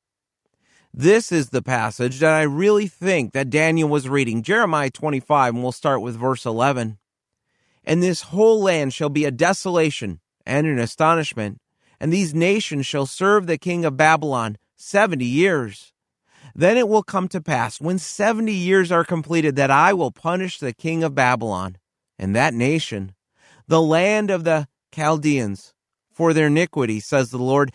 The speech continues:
and I will make it a perpetual desolation. So I will bring on that land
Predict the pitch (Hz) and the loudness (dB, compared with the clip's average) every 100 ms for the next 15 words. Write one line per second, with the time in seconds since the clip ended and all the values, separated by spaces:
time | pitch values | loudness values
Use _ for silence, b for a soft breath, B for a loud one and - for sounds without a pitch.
0 | B - 165 165 196 151 139 185 196 214 | B -2 2 4 4 2 2 2 0 -2
1 | 185 - 131 - - 185 - 143 110 131 | -4 -4 -8 -8 -6 -6 -4 -6 -2 -2
2 | 135 156 135 117 113 123 117 107 _ _ | -2 -2 0 0 -2 -8 -10 -12 _ _
3 | _ _ _ - 160 143 131 123 143 160 | _ _ _ -2 2 4 2 0 0 0
4 | 151 143 147 143 139 131 | 0 0 0 -2 -2 -2